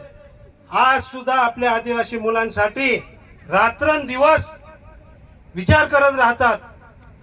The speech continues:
की आमचे आदिवासी मुलं कसे शिक्षण घेतील, आमच्या आदिवासीचं प्रगती कशी होईल, या दृष्टिकोनातून कायमस्वरूपी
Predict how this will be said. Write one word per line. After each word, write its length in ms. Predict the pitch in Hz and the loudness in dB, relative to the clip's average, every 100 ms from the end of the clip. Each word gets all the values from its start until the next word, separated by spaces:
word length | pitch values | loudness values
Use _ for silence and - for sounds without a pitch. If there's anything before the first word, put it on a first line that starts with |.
| - | -2
की 60 | |
आमचे 300 | 208 226 233 | 0 0 0
आदिवासी 500 | 240 226 233 226 - | 0 0 0 -2 -2
मुलं 340 | 226 226 233 196 - - - - - - - | -2 0 2 0 -4 -20 -20 -20 -20 -14 -4
कसे 280 | 226 294 277 | -2 -2 -4
शिक्षण 400 | 269 - 285 262 | -6 -2 -2 0
घेतील, 460 | 240 240 254 196 - - - - - - | -2 -2 -6 -8 -14 -20 -20 -20 -20 -10
आमच्या 320 | 175 233 247 240 | -8 -4 -2 -2
आदिवासीचं 840 | 247 254 233 247 247 240 247 233 | -2 -4 -6 -8 -10 -8 -6 -6
प्रगती 500 | - - 226 269 320 | -2 -2 -2 -2 0
कशी 300 | 294 285 302 | 0 0 0
होईल, 320 | 254 262 233 - - - - - - 175 | 2 0 -2 -14 -20 -20 -20 -20 -16 -2
या 160 | 254 285 | 0 0
दृष्टिकोनातून 760 | 269 - 262 254 247 247 240 | -4 -12 -8 -6 -6 -6 -8
कायमस्वरूपी 960 | 226 233 277 254 - 247 240 247 233 | -4 0 0 0 -6 -8 -8 -8 -8